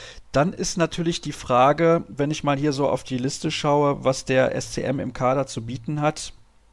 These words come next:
Hm, Anne, ist relativ viel Qualität, muss ich sagen. Ist ein schmaler Kader,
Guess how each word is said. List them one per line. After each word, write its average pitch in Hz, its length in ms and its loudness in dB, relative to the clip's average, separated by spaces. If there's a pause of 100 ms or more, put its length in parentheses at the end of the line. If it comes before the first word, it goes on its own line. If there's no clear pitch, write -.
(200)
Hm, 135 260 -2 (140)
Anne, 104 300 -2 (180)
ist - 300 -14 (360)
relativ 175 400 -2
viel 190 180 -2
Qualität, - 640 0
muss 113 140 -4
ich 113 100 -8
sagen. 113 240 0
Ist 117 160 -6
ein 175 40 -6
schmaler 185 420 4
Kader, 180 480 0